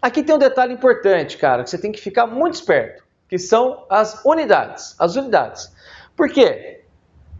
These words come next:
Porque é muito comum na parte de calorimetria, na troca de calor, nós estudarmos o calor em calorias, lembra?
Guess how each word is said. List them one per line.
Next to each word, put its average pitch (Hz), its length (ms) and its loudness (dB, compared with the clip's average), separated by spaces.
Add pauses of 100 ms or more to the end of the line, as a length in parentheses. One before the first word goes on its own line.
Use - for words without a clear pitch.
(180)
Porque 196 160 2
é 254 40 10
muito 285 300 -6
comum 175 680 0
na 143 120 -2
parte 143 480 0
de 120 140 -12
calorimetria, 135 1040 0
na 117 80 -8
troca 139 280 -2
de - 120 -12
calor, 165 500 4 (240)
nós 180 240 0
estudarmos 180 520 0
o 208 60 -4
calor 196 380 2
em 233 180 -6 (140)
calorias, 196 760 2
lembra? 202 540 2